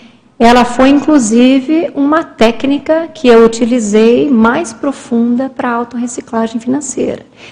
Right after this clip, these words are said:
Então, eu usei da técnica da escrita pra eu conseguir fazer um, um, aprofundar, né, um nível de autodesassédio. Porque isso que você tá trazendo, né, Ana,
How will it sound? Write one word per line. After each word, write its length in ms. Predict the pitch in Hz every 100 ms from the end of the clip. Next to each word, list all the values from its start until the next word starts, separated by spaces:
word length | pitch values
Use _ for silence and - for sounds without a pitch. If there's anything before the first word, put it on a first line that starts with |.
| _
Então, 160 | 240
eu 160 | 247 269
usei 920 | 262 208 180 202 233 285 370 403 - - - _ -
da 160 | 214 214
técnica 520 | - 240 233 214 214
da 120 | 202
escrita 800 | 202 202 - 220 262 294 - 359 - - _ _
pra 200 | - 285
eu 160 | 262 247
conseguir 540 | 247 269 262 269 240
fazer 600 | 233 - 262 196 214 254 285
um, 340 | 285 - 240
um, 40 | 254
aprofundar, 1000 | - - 277 - 294 233 214 233 254 220
né, 320 | 196 208 226
um 120 | 247
nível 300 | 240 220 226
de 120 | 226 220
autodesassédio. 760 | 214 220 220 233 - 185 - - - - - _
Porque 640 | 269 262 - 220 202 - - - -
isso 240 | 254 269 285
que 60 | 254
você 220 | 254 240
tá 160 | 226
trazendo, 800 | 220 214 196 160 175 220 262 226
né, 240 | 202 202 220
Ana, 420 | 208 185 190